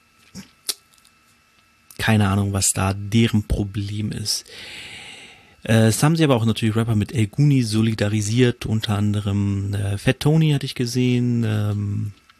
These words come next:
ach, jetzt habe ich den Namen vergessen, ihr wisst schon, äh, der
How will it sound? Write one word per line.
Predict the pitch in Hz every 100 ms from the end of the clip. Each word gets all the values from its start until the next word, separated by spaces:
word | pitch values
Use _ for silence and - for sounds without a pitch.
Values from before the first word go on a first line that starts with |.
| _ - - - - - _ _ _ _ -
ach, | 107 113 101
jetzt | 110 113
habe | 110
ich | -
den | 113 104 104 98 - - -
Namen | 113 113
vergessen, | 110 104 98 101 98 - -
ihr | 110
wisst | 120 -
schon, | 110 104
äh, | 104 107 107 104 104
der | 107 107 107